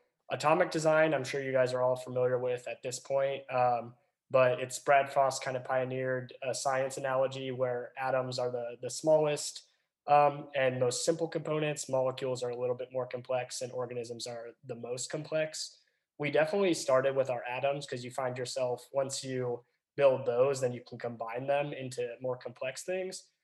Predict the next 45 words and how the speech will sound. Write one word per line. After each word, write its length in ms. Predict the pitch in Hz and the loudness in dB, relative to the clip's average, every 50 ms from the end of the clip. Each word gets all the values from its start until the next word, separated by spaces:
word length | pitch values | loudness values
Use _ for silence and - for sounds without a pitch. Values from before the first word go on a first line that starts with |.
| _ _ _ _ | _ _ _ _
But 140 | 147 143 - | -4 2 4
the, 280 | 170 160 160 156 160 | 6 6 6 4 4
the 100 | 156 151 | 0 -2
second 440 | 151 - 202 208 208 285 247 226 - | 2 2 2 2 4 4 4 4 4
concept 340 | - 180 175 170 175 156 151 | 2 2 2 2 0 -2 0
I 40 | 143 | 2
wanted 380 | 135 139 139 143 139 135 135 - | 2 4 4 4 2 0 -2 -6
to 360 | - 143 139 131 131 127 120 120 - _ _ _ _ _ _ - | -6 -4 -2 -2 0 -2 -2 -4 -6 _ _ _ _ _ _ -8
introduce 460 | 147 - 147 143 139 143 139 131 - | -6 -2 -2 -2 0 0 -2 -2 0
was 260 | 143 139 135 127 127 | 2 2 2 2 2
the 100 | - 131 | -4 -6
difference 400 | 127 123 143 139 139 160 156 147 | -4 -2 -4 -2 0 -2 -4 -4
between, 300 | - 151 135 - 147 143 | -6 -8 -8 -6 -6 -2
like, 140 | 131 123 123 | -2 -2 -4
a 60 | 120 | -4
slow 440 | 117 - - - 131 139 135 139 139 | -6 -6 -6 -2 2 2 4 4 2
drip 460 | 139 131 123 123 127 135 147 - - - - - | -2 -4 -2 2 2 2 2 0 -6 -12 -12 -8
and 160 | 143 135 131 | -6 -2 0
a, 180 | 127 123 120 120 120 - | 2 2 2 0 -2 -6
a 80 | 143 127 | -10 -6
big 260 | 123 135 139 135 131 | -4 -4 -4 -4 -2
bang. 480 | 127 135 123 123 127 143 170 185 196 - _ _ _ _ _ _ _ _ _ | -4 -4 -2 -2 -2 -4 -4 -4 -6 -10 _ _ _ _ _ _ _ _ _
Um, 420 | 143 147 147 143 131 123 117 110 - - - _ _ _ | 4 6 8 8 8 6 6 4 -4 -12 -18 _ _ _
there's 160 | - 156 151 165 | 0 0 2 4
not 180 | 202 226 254 | 4 6 6
really 260 | 240 220 226 226 214 | 8 8 8 8 8
one 340 | 165 135 127 131 139 143 147 | 6 4 4 6 6 6 6
size 320 | 143 - 156 143 143 - - | 4 4 4 4 4 2 0
fits 180 | 151 139 - | -2 -2 0
all 160 | 131 135 135 | 0 0 0
for 140 | - - - 123 | 0 -2 -2 -2
every 220 | 131 131 143 131 | 0 0 0 -2
company, 540 | 131 - 131 127 127 165 165 175 190 190 160 | -2 -4 -6 -4 -2 -2 0 0 0 0 0
but 180 | 135 131 123 127 | 0 -2 2 2
what 160 | 139 143 - | 2 2 4
we 80 | 156 160 | 2 0
found 280 | 160 - 165 170 170 | 0 2 0 2 2
at 120 | 160 - - | 0 -2 -2
Kroger 540 | - 139 135 131 135 165 170 180 185 170 - | -2 0 0 2 2 2 2 2 2 0 0
is 160 | 143 123 120 | -2 -4 0
no 120 | 127 139 | 0 2
one 160 | 151 170 160 147 | 2 4 2 2
really 240 | 147 147 147 143 | 2 2 2 0
wanted 340 | 131 123 127 135 139 143 139 135 | 0 -2 -4 -2 -2 -2 -4 -4
to 460 | - - 147 139 135 131 131 127 123 | -8 -8 -8 -4 -4 -2 -2 -4 -6